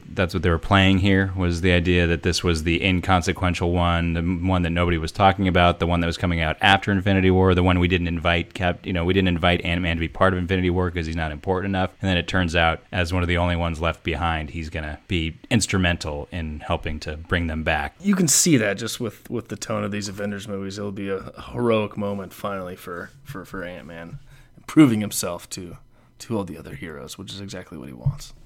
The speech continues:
Speaker 1: And it's actually what he kinda did in Civil War. I mean, he kind of is the most prominent, <laughs> just by nature of how big he gets, the most prominent member of that fight scene, right?
Speaker 2: I mean, <laughs> he didn't do anything special besides get big. It's not like he was impressive in his moves or anything, but, uh,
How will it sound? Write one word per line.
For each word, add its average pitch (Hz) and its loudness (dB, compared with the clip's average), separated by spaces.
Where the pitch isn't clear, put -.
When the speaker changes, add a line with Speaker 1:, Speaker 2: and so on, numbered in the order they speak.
Speaker 1:
And 170 0
it's 175 0
actually 185 2
what 156 2
he 139 0
kinda 135 0
did 113 6
in 92 6
Civil 90 4
War. 107 8
I 87 6
mean, 87 6
he 92 4
kind 127 4
of 87 0
is 95 4
the 98 6
most 95 4
prominent, 180 12
<laughs> - -12
just - 4
by 95 6
nature 98 6
of 82 4
how 87 6
big 113 12
he 95 6
gets, - 2
the 98 2
most 104 6
prominent 104 8
member 98 8
of 87 4
that 82 2
fight 147 4
scene, 78 -4
right? 101 2
Speaker 2:
I 156 -2
mean, 147 4
<laughs> - -8
he 196 2
didn't 185 4
do 147 6
anything 147 4
special 123 2
besides 113 2
get 123 -4
big. 123 0
It's 120 -4
not 107 0
like 107 -2
he 120 -2
was 107 0
impressive 107 -2
in 104 -2
his 101 -6
moves 107 0
or 117 0
anything, 117 -2
but, 98 -6
uh, 95 -6